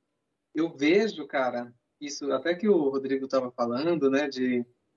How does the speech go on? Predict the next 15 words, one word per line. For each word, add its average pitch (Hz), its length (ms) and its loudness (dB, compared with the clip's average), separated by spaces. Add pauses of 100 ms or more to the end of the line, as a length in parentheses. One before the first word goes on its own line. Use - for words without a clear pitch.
(500)
a 131 100 -2
gente 135 240 -4
ter 135 220 4
aí 131 320 4
um, 123 340 -2 (240)
um 127 80 -14
planejamento. 127 840 0
Tem 160 100 0
uma 180 140 4
frase 147 580 0 (100)
que 165 520 -4
muita 196 320 -2
gente 180 500 2
desconsidera, 135 800 -2
frase 139 380 0